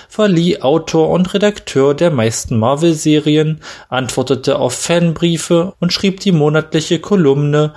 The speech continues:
Stans Soapbox. Um den Redaktionsschluss einhalten zu können, erfand Lee seine eigene Art des Comic-Textens, bekannt als Marvel Style of Comic Scripting. Er erstellte statt eines vollständigen Skripts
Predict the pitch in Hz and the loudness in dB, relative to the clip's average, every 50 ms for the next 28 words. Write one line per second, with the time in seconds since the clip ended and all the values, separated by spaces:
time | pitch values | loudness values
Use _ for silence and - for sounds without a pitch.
0 | - - - _ - - - - - 120 123 139 156 - - - - - - - | -12 -20 -20 _ -12 -12 -6 -2 0 0 2 0 -2 -4 -6 -6 -8 -6 -2 0
1 | 185 135 107 - - - _ - 95 82 76 - - - - - - _ _ _ | 0 0 -2 -6 -12 -8 _ -4 -4 -4 -4 -8 -12 -14 -14 -16 -18 _ _ _
2 | _ - - - - _ - 139 143 143 147 143 143 143 147 147 151 151 147 - | _ -20 -20 -20 -20 _ -2 0 2 2 2 2 2 0 0 2 0 0 -2 -2
3 | - - - 214 233 240 - - - 143 156 156 156 - - 151 185 214 202 147 | -4 -2 0 0 0 0 -4 -6 -2 0 0 0 0 -4 -4 -2 -2 -2 -2 0
4 | 139 120 117 - - 117 - - 120 - - - 135 143 156 185 202 196 - - | 0 0 0 0 -2 -4 -2 -4 -4 -4 -2 -2 0 2 2 2 0 -2 -6 -14
5 | - - - _ - 202 196 196 - 214 214 208 202 - 160 156 165 175 165 156 | -20 -20 -16 _ -2 -2 -2 0 0 2 2 2 2 2 0 2 2 2 2 2
6 | 135 123 120 117 113 104 127 151 160 185 185 196 196 160 - - 135 - - - | 2 2 2 0 0 0 0 0 2 2 4 4 2 2 0 0 -2 -2 -4 -10
7 | - - 208 202 - - - - 151 160 165 160 - - - - 165 156 156 156 | -4 -2 -2 -2 -2 -4 -4 -2 -2 -2 -2 -4 -6 -12 -4 -2 -2 -2 0 -2
8 | - - - - 160 165 170 - - - - - - - _ - 208 208 - - | -6 -6 -4 -2 -2 -2 -2 -4 -8 -10 -14 -20 -20 -8 _ -4 -4 -2 -2 -2
9 | 170 170 175 - - 107 98 - - - - 120 127 143 160 160 175 175 175 - | 0 0 0 0 -2 -4 -4 -4 -6 -4 -2 0 0 0 0 2 2 2 2 2
10 | - - - - 107 113 123 127 135 - 160 175 175 - - - - 113 107 127 | -2 -2 -2 0 2 2 2 2 2 0 -2 -4 -6 -8 -6 -4 -2 0 0 0
11 | 135 - - - - - - 185 160 - - - 113 95 87 80 78 - _ _ | -2 -4 -8 -10 -10 -2 -2 -2 -2 -2 -4 -4 -2 -2 -2 -6 -8 -12 _ _
12 | _ _ _ _ _ - - - - - _ - 135 139 - - 135 - - - | _ _ _ _ _ -20 -20 -20 -20 -10 _ -2 -2 0 0 -2 -2 -4 -2 0
13 | 180 185 185 185 - 185 185 - - 196 - - 160 175 190 202 202 - - - | 2 2 2 2 -2 -2 -2 -2 -4 -4 -2 -2 0 2 2 2 0 -2 0 0
14 | 147 147 147 - - - 151 143 143 139 135 143 143 143 - - - - - 190 | 2 2 0 0 -2 0 0 0 0 0 0 -2 -2 -2 -4 -6 -6 -4 -4 -4
15 | 185 - - - - - - | -4 -4 -6 -6 -4 -4 -6